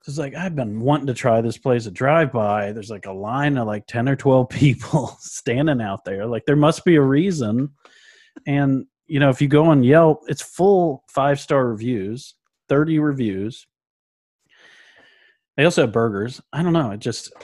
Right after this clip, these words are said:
<sighs> it drew, it drew my eye. So I'm glad I went. I'll, I'll go again. They're only open, it looks like, four days a week. So Thursday through Sunday. Closed Monday, Tuesday, Wednesday. So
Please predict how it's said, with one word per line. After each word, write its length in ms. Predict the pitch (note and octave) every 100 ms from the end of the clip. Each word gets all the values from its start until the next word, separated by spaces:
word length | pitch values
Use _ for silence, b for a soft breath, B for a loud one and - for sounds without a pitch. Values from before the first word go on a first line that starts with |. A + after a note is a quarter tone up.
| - -
<sighs> 280 | - -
it 140 | B2 -
drew, 260 | A#2+ C3 -
it 140 | A#2+
drew 220 | A2+ C3
my 240 | C3+ A#2 G#2+
eye. 320 | G2 F#2 G2+
So 360 | - G2 F#2+ A2 _ _ _
I'm 120 | A#2 B2
glad 180 | C3+ C3
I 60 |
went. 220 | A2 G2+ -
I'll, 140 | C3+ D#3+
I'll 140 | D#3+ F3+
go 160 | F3
again. 300 | D3+ A2+ F#2+ - B B -
They're 160 | C#3+
only 320 | E3 F#3+ F#3+ C3+
open, 600 | C#3 C#3+ C3+ B2+ A2+ A#2 _ _ _ _ _ _ _ _ _ _
it 80 | A#2+
looks 180 | A#2 -
like, 140 | A2+
four 300 | - - G#2+
days 240 | G#2+ G#2 G2+
a 80 |
week. 220 | G2 - -
So 280 | - - F#2
Thursday 440 | B2 A#2+ A#2 A#2+ A2+
through 200 | - F#2+
Sunday. 500 | - G2+ F#2+ G2 G2 _ _ b b b b b b b b _
Closed 220 | - D#3+ C3
Monday, 200 | C3 A#2
Tuesday, 280 | C3 A2 A2
Wednesday. 380 | A2 A2 A#2
So 320 | B2 C#3+ B2+